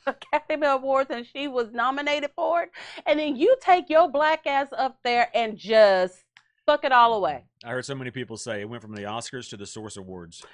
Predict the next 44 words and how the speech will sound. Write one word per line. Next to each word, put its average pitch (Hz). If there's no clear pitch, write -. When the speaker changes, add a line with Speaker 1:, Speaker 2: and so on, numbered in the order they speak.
Speaker 1:
And 381
then 392
here's 415
another 381
thing. 302
I, 269
I 349
didn't 370
even 320
realize 247
until 220
my 233
dad 226
told 220
me 214
that 196
Samuel 320
L. 233
Jackson 208
was 190
awarded 196
a 185
very 294
special -
Oscar. 143
Speaker 2:
It's 170
only 175
a 104
lifetime 110
achievement, 131
something. 480
Speaker 1:
Yes, 208
Speaker 2:
I 220
mean, 120
Speaker 1:
because 262
Speaker 2:
yeah. 247
Speaker 1:
his 277
movies 302
have 269
grossed 233
more 220
than, 214
I 196
guess, 240